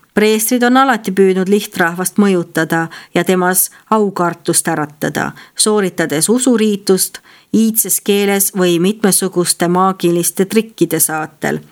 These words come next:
eksitamaks palveldajad salapäraga ning rõhutamaks omaenda vagadust ja autoriteeti. Selles kõiges peitub suur oht,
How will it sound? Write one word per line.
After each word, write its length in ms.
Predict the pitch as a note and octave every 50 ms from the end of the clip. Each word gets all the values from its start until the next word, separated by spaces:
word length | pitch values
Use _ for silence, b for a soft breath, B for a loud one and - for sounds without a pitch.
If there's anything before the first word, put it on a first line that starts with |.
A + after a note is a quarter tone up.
| _ _
eksitamaks 680 | - A#3 B3+ B3+ - F#3+ D3 - E3 E3 D#3 D#3 - - -
palveldajad 720 | C4 D4+ D#4+ C#4+ B3+ A3+ G#3 G3 G3+ F#3+ F#3+ F#3 F#3 -
salapäraga 840 | - G#3 G#3 G#3 G3+ G3 G3 G#3 G3 G3 G3 F#3+ F#3+ F#3+ - G3 F#3+ G3 B B B B B B - F#3+
ning 160 | F#3 F3+ E3+
rõhutamaks 800 | F#3+ G#3 A#3 A#3+ A3+ G#3 G#3 - G3+ F#3 F3 E3+ E3 - - G3
omaenda 560 | F#3+ F#3+ F3+ F3 F3+ G3 G#3 G#3 G#3 G3+ G3
vagadust 640 | F#3 F3 F3+ F3 - F#3 F3+ F3+ G3 G3 F#3 - -
ja 140 | A3 G#3+ G#3+
autoriteeti. 1000 | G#3+ G#3 - A3+ A3 A3+ A#3 A#3 - - F3+ E3 D#3+ D3+ D3+ - _ - - - - D#3 - _ _ _ _ _ _ _ -
Selles 380 | - - G3+ G3 F#3+ F#3 -
kõiges 420 | - - B3+ C#4 C#4+ C4+ B3 B3 -
peitub 320 | - A3 G#3+ G#3+ - A3+ A3
suur 320 | - - C#4 C#4 C4+ B3
oht, 360 | G#3 F3+ - - - - -